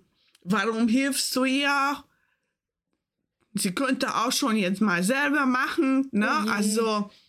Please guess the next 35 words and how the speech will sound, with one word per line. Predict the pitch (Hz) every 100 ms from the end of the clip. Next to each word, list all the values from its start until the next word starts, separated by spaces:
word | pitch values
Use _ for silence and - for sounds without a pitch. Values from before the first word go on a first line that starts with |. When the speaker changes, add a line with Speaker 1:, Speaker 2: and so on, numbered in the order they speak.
| _ _ _ _ -
Speaker 2:
Das | 254
ist | 247 233
aber | 214
eine | 226 233
harte | 262 302 226 190
Aussage, | 214 208 220 202 214
ne? | 214 233
Speaker 1:
Ja, | 208 226 262 208 175 170 -
ne? | - 190 208 269
Also | 208 196 226 208
wie | 208
gesagt, | 208 190 220 220 - - - - - _ -
es | 208 -
wird | 240 330
schon | - 262 196
so. | 196 196
Und | 202 202
dann | 233 254 240 - 113 131 220
mein | 214 208
Mann | 220 254 277
dann | 269 247 233
auch, | 240 240 247 - - -
für | -
meinen | 214 220 214
Mann | 226 254 247
war | 240
das | 214 -
auch | - 262 -
zu | - 294
viel. | 262 - 311 294 285 302 294 - - _ _ _ _ _ _ _
Es | 202 -
wurde | 208 226
immer | - 233 240 233
zu | 233
viel. | 214 - 285 277 277 285